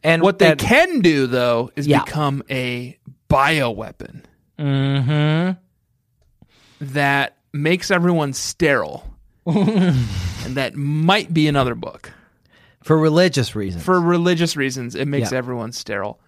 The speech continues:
Speaker 2: That
Speaker 1: Yeah.
Speaker 2: might be another book.
Speaker 1: Okay.
Speaker 2: That might be Angels and Demons again.
Speaker 1: Okay, well, let's not get too hung up on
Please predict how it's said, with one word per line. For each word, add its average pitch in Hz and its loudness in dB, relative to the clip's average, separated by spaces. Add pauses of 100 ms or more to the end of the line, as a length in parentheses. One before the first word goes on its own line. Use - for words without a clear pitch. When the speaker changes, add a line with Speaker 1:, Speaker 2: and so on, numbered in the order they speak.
(300)
Speaker 2:
That 127 0
Speaker 1:
Yeah. 123 2
Speaker 2:
might 139 -2
be 127 -4
another 107 -10
book. - -16 (240)
Speaker 1:
Okay. 143 2
Speaker 2:
That 139 0
might 135 -2
be 131 -4
Angels 117 -8
and 113 -12
Demons 101 -14
again. - -16 (440)
Speaker 1:
Okay, 170 2
well, 170 4
let's 240 2
not 294 4
get 262 0
too 247 4
hung 214 4
up 185 2
on 147 2